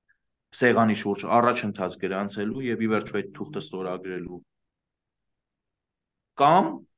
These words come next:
ի վերջո նոյեմբերի ինի փաստաթղթի տակից հայկական ստորագրությունը, հայկական կողմի ստորագրությունը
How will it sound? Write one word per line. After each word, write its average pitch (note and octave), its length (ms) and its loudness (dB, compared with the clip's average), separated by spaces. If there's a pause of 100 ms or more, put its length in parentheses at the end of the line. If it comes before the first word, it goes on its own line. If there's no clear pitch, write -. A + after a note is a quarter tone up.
(180)
ի E3 100 6
վերջո D#3+ 400 4
նոյեմբերի D3+ 500 2
ինի D3 180 -2
փաստաթղթի A#2+ 640 -4
տակից G#2 380 -4
հայկական A2+ 440 -4
ստորագրությունը, G2+ 640 -8
հայկական G#2+ 400 -4
կողմի F#2+ 300 -6
ստորագրությունը F2+ 680 -10